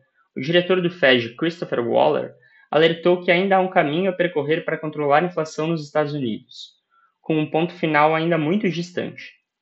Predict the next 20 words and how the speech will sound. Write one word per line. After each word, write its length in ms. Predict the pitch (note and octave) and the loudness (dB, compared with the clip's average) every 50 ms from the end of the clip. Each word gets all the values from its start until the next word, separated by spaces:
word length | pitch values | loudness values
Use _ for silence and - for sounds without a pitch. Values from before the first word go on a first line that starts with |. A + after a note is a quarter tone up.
| _ _ _ _ _ _ _ _ _ - | _ _ _ _ _ _ _ _ _ -8
Junto 240 | C3+ D3 D#3 D#3 D3+ | -6 -6 -4 -4 -6
de 140 | C3 C3+ C#3+ | -4 -2 -2
outros 240 | D3+ D3 - C#3 | -2 -2 -4 -6
dirigentes 500 | B2 C3 C3 B2 A#2+ B2 A#2+ A#2+ B2 A#2 | -2 0 0 0 0 -2 -4 -4 -6 -8
do 120 | G#2+ - G#2+ | -10 -10 -8
fed 400 | - - C3 A#2+ A#2 A2 A2+ A2 | -2 2 4 4 4 4 0 -4
que 100 | - A#2 | -8 -4
falaram 360 | - B2 A#2+ A#2+ A#2 A2+ A2 | 0 2 2 4 2 2 0
na 60 | A2 | -4
semana 280 | - - A#2 A2 A2 - | -6 -8 -8 -8 -8 -8
passada, 680 | - A#2 - - D3 D3 D#3+ D3 B2+ B2+ - - _ _ - | -8 -8 -4 0 2 2 2 2 0 -6 -10 -14 _ _ -14
os 80 | - | -8
comentários 400 | - E3 E3 E3 - F3+ F3+ F3 | -4 -2 -2 -2 0 0 -2 0
servem 320 | - - F#3 F#3 F3 F#3 F3 | 2 2 2 2 2 0 -2
para 180 | F3 F3+ F3 | 0 2 2
moderar 480 | E3+ D#3+ E3+ G3 G#3 A3 F#3+ F3+ E3+ E3+ | 4 4 4 2 2 4 4 4 4 4
as 100 | E3 - | 0 -2
expectativas 680 | - - D#3+ D3+ - D#3 D3 - - E3 D#3 E3+ D#3 | -4 -6 -6 -6 -4 -6 -8 -6 -6 -6 -4 -4 -4
do 80 | D3+ D#3 | -2 -2
mercado 540 | C#3 C3+ C3+ - C3+ A#2+ A#2 B2+ C#3+ E3 | -2 -2 -2 0 0 2 2 2 0 -4